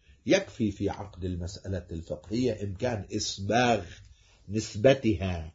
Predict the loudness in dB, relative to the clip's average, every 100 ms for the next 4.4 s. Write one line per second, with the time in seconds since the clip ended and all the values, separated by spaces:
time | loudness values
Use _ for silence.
0 | 4 8 8 8 2 4 6 8 8 10
1 | 10 8 2 -12 -20 -20 _ _ _ _
2 | -20 -10 -6 4 6 8 6 4 -4 -2
3 | -2 -2 -2 -2 -4 -4 -4 -4 -4 -6
4 | -6 -6 -8 -10